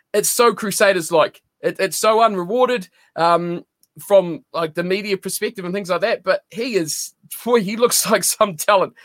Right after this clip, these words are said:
And I mean, I thought that could be an area other teams could pick on. But man,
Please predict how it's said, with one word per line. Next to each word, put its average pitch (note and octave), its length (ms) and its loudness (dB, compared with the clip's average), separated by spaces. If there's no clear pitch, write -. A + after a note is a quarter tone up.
And E3+ 100 0
I F3+ 60 2
mean, F#3 260 0
I G#3 180 4
thought F#3 240 -2
that F3+ 160 0
could E3+ 100 -10
be F3 100 -4
an E3+ 80 -4
area E3+ 280 2
other E3 120 -2
teams E3 280 -6
could D3+ 160 -8
pick F3 220 0
on. D3+ 180 4
But D3 160 -2
man, D3 240 0